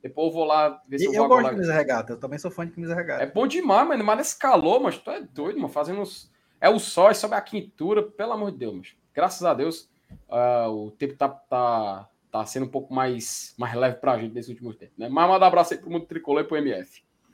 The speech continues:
Speaker 1: Márcio Leitão, Claudeci levou cinco gols do Ceará depois desse jogo, tomou de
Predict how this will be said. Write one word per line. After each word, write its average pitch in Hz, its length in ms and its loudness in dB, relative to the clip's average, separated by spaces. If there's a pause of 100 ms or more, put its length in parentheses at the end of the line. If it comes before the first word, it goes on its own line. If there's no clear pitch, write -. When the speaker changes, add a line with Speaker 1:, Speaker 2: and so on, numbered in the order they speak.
(320)
Speaker 1:
Márcio 240 560 6
Leitão, 226 520 6
Claudeci 262 480 2
levou 233 240 -2
cinco 339 840 -2
gols 254 260 10
do 285 40 -2
Ceará 196 420 8
depois 160 300 2
desse 226 240 -4
jogo, 185 300 0 (400)
tomou 208 280 0
de 202 400 -8